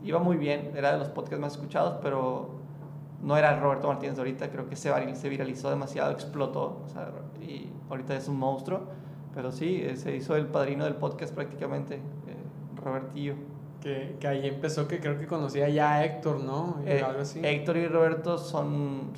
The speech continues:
Speaker 1: son muy amigos, son casi mejores amigos. Y, pues, sí, eh, Roberto estaba conmigo también en la, en la, en la, en el Tec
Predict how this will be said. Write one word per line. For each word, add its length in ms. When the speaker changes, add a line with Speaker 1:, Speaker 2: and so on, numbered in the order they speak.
Speaker 1:
son 220
muy 180
amigos, 460
son 440
casi 320
mejores 300
amigos. 380
Y, 440
pues, 140
sí, 140
eh, 420
Roberto 260
estaba 220
conmigo 260
también 200
en 40
la, 60
en 80
la, 100
en 120
la, 200
en 100
el 120
Tec 280